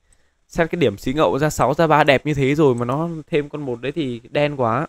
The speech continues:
nhá. Đen quá anh em ạ. Đen, đen quá, chấp nhận thôi, được chưa?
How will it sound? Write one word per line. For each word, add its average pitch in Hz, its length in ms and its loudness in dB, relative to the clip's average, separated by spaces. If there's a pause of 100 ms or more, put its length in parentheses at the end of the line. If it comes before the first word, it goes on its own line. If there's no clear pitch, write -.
(320)
nhá. 147 200 -4 (720)
Đen 143 220 0
quá 117 140 0
anh 131 80 -4
em 139 140 -4
ạ. - 40 -10 (140)
Đen, 143 360 -2
đen 143 240 0
quá, 113 220 -4
chấp - 220 -10
nhận 131 180 -6
thôi, 135 240 -2 (120)
được 123 100 -12
chưa? 139 160 -2